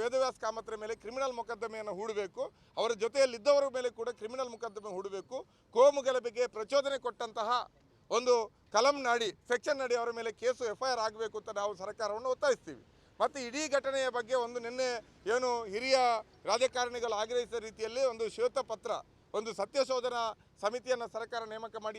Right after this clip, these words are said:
ಎಲ್ಲವನ್ನೂ ಕೂಡ ಬಹಿರಂಗಪಡಿಸಬೇಕು ಅಂತ ನಾವು ಒತ್ತಾಯವನ್ನು ಮಾಡ್ತೀವಿ. ಮತ್ತು ಈ ಕುರಿತು ಶಾಸಕ ವೇದವ್ಯಾಸ್ ಕಾಮತ್ ಅವರ ನಡೆ ಏನಿದೆ, ಅ-, ಅವ್ರ ಜೊತೆ ಭರತ್ ಶೆಟ್ಟಿ ಅವರ ನಡೆ ಏನಿದೆ, ಇದು ಖಂಡಿತ ನಾವು ಒಪ್ಪತಕ್ಕದ್ದಲ್ಲ. ಶಾಸಕರಾಗಿ ಆ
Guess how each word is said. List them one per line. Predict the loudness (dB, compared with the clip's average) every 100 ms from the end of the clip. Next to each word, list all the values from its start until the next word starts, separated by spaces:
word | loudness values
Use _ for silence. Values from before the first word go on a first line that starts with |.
| -2
ಎಲ್ಲವನ್ನೂ | 0 0 -4 -6
ಕೂಡ | -4
ಬಹಿರಂಗಪಡಿಸಬೇಕು | -4 -4 -6 -10 -10 -12 -14 -12
ಅಂತ | -10 -4
ನಾವು | -2 -2 -8 _ _ -4
ಒತ್ತಾಯವನ್ನು | 2 4 4 2 0
ಮಾಡ್ತೀವಿ. | -2 -2 -8 -8 -12 _ _
ಮತ್ತು | -4 0 0 0 -2
ಈ | -6
ಕುರಿತು | -6 -6 -6 -10 -10 _
ಶಾಸಕ | 0 0 -2 -2
ವೇದವ್ಯಾಸ್ | 0 0 -2 -2
ಕಾಮತ್ | -4 -4 -6
ಅವರ | -6 -4
ನಡೆ | 2 6 6
ಏನಿದೆ, | 4 -4
ಅ-, | -4 -6 _ _ 2 4
ಅವ್ರ | 4 2
ಜೊತೆ | -2 0
ಭರತ್ | 0 0
ಶೆಟ್ಟಿ | -2 0
ಅವರ | -2 -4
ನಡೆ | -4 -4
ಏನಿದೆ, | -4 -2 -2
ಇದು | 0 -2 -2 -4
ಖಂಡಿತ | -10 -6 -4
ನಾವು | -2 -4
ಒಪ್ಪತಕ್ಕದ್ದಲ್ಲ. | -6 -10 -8 -6 -6 -4 -6 -8 _ -4
ಶಾಸಕರಾಗಿ | 0 0 0 0 -2 0
ಆ | -2